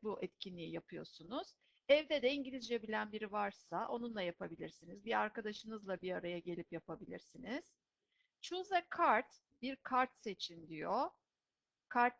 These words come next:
B is on page one hundred thirty-one. Kartlar yüz otuz birinci sayfada. Oradan bir kart seçiyorsunuz. Ask and answer questions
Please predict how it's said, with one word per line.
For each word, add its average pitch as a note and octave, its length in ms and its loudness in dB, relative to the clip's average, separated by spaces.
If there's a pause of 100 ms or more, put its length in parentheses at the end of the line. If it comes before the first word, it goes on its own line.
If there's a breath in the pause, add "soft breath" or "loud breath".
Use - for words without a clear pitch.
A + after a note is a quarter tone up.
B B3 60 -2
is A#3 380 -6
on A#3+ 180 0
page A#3+ 480 -2 (320)
one A#3+ 220 4
hundred A3+ 360 -2
thirty-one. G#3 840 -2 (580)
Kartlar C#4 520 4 (140)
yüz A#3 160 -8
otuz B3 340 -6
birinci A3+ 320 -6
sayfada. F#3 720 0 (680)
Oradan C4+ 420 8
bir D#4 120 -4
kart - 340 2
seçiyorsunuz. E3+ 920 -10 (580)
Ask F4 280 6
and F4 120 0
answer E4+ 420 0
questions C4+ 640 -2